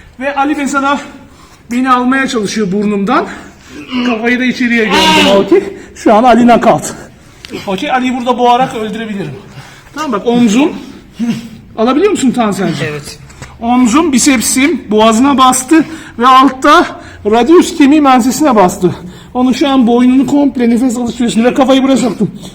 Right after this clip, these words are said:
Speaker 1: Kurtarmaya çalış. Darbe vermeye çalış bana.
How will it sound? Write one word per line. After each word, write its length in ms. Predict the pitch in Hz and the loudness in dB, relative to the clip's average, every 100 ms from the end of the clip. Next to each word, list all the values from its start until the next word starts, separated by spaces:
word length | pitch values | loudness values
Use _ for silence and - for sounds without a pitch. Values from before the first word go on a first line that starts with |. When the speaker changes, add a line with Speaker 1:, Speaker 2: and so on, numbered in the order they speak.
| - | -4
Speaker 1:
Kurtarmaya 540 | 269 220 277 285 269 | -2 2 2 4 2
çalış. 420 | 269 196 339 - - - - - - - 294 | 0 0 0 -2 -10 -18 -20 -20 -20 -14 -4
Darbe 300 | 339 349 349 | -2 0 0
vermeye 360 | 262 226 208 220 | 0 -2 -4 -6
çalış 200 | 208 - | -10 -8
bana. 240 | 220 311 | -8 -8